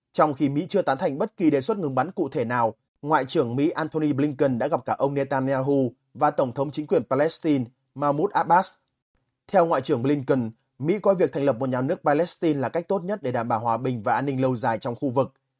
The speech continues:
Các lực lượng Israel đã tiến hành xung đột chống lại Hamas ở dải Gaza trong hơn một trăm hai mươi ngày và theo ông Netanyahu đã đạt được những thắng lợi chưa từng có.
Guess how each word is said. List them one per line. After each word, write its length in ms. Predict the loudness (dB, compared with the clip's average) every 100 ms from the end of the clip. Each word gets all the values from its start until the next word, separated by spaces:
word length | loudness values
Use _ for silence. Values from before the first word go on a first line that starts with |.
| _ 2
Các 200 | 2 4
lực 100 | 0
lượng 140 | 0
Israel 400 | -2 0 0 2
đã 120 | 0
tiến 180 | 0 -2
hành 140 | -2
xung 180 | -4 0
đột 120 | 0 0
chống 160 | -4
lại 120 | -4
Hamas 380 | -4 -2 -2 -2 -6
ở 100 | -4
dải 200 | -2 0
Gaza 380 | 0 0 0 0
trong 160 | 0
hơn 180 | -2 -2
một 120 | -2
trăm 160 | -2 -2
hai 160 | -2 -2
mươi 120 | 0
ngày 280 | 0 -2 -4 _ _ -4
và 180 | 0 0
theo 160 | 2
ông 140 | 0 2
Netanyahu 760 | 2 0 0 0 2 4 2 -2 _ -2
đã 140 | 2
đạt 160 | 2 0
được 120 | -4
những 160 | -6
thắng 160 | -6 -2
lợi 140 | -2 -2
chưa 180 | 0 0
từng 200 | 0 0
có. 320 | 4 4